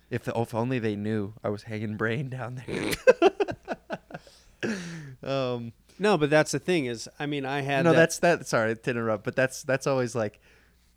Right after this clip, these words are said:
Speaker 1: the, the boss who makes a joke about, like, "I've been wearing sweatpants for the last five days." You know, that was something that would,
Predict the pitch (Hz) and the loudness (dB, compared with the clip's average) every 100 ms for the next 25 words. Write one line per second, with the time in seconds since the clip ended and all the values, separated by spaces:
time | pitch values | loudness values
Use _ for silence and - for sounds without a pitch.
0 | _ _ _ _ 143 117 120 120 - 110 | _ _ _ _ -2 -2 0 -2 0 0
1 | 104 110 - 107 104 104 107 98 95 95 | 2 0 -6 -6 -6 -6 -10 -6 -6 -6
2 | 110 98 92 101 92 - 165 175 117 95 | -6 -6 -6 -8 -10 -8 -6 -4 -4 -6
3 | - 117 - - - - 87 104 - 101 | -8 -10 -10 -20 -20 -18 -16 -14 -12 -14
4 | 113 101 110 110 107 107 - 104 104 95 | -12 -14 -10 -6 -4 -4 -6 -10 -10 -12
5 | 87 90 | -12 -14